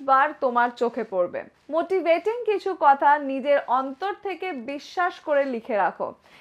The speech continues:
যেমন অনেকে লেখে, "Life is not a bed of rose," কেউ লেখে, "Be a creator, not a dreamer।"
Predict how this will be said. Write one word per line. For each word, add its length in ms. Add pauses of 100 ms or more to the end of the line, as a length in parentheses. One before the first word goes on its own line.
(160)
যেমন 380
অনেকে 400
লেখে, 480 (280)
"Life 480
is 240
not 360
a 120
bed 480
of 540
rose," 300 (200)
কেউ 200
লেখে, 460 (280)
"Be 180
a 100 (120)
creator, 520 (180)
not 300
a 20
dreamer।" 540